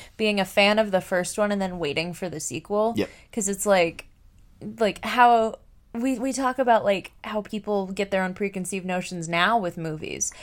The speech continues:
Speaker 1: in, like, the span of time for waiting for a
Speaker 2: Yeah.
Speaker 1: sequel. Like, how the fuck, like, where does your brain go
Speaker 2: Yeah.
Speaker 1: with Chev Chelios in those three years? <laughs>
Speaker 2: Yeah.
Speaker 1: Or do you just surrender and be like, "I know that they're gonna figure it out, so I'm just
Speaker 2: I
Speaker 1: gonna
Speaker 2: trust
Speaker 1: enjoy
Speaker 2: it,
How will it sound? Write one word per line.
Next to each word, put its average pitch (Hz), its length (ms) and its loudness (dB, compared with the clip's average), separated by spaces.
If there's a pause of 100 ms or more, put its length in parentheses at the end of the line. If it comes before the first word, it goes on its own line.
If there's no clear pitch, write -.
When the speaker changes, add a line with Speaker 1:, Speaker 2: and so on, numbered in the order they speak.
(160)
Speaker 1:
in, 180 220 -2
like, 170 260 -2
the 180 100 2
span 175 340 0
of 165 100 -2
time 175 280 0
for 175 160 -2
waiting 165 300 -4
for 160 120 -6
a 147 40 -2
Speaker 2:
Yeah. 165 60 -2
Speaker 1:
sequel. 170 420 -2
Like, 165 160 2
how 202 200 2
the 196 100 0
fuck, 185 480 0
like, 190 160 -2
where 233 180 4
does 277 160 0
your 254 140 -2
brain 196 420 2
go 175 500 8
Speaker 2:
Yeah. 104 280 6
Speaker 1:
with 196 260 0
Chev 185 220 6
Chelios 180 680 4
in 180 120 -2
those 170 220 0
three 175 260 -2
years? 160 480 0
<laughs> - 60 -4 (300)
Speaker 2:
Yeah. 90 220 2 (340)
Speaker 1:
Or 254 200 8
do 214 100 2
you 247 200 2
just 247 260 0
surrender 226 500 6
and 180 160 0
be 196 160 2
like, 180 320 6
"I 196 160 -2
know 202 240 2
that 196 180 -2
they're 190 120 -2
gonna 190 260 -2
figure 185 400 -4
it 165 80 0
out, 185 380 10
so - 180 0
I'm 185 160 -2
just 190 180 -4
Speaker 2:
I 120 80 6
Speaker 1:
gonna 175 140 2
Speaker 2:
trust 131 160 6
Speaker 1:
enjoy 170 120 4
Speaker 2:
it, 165 40 2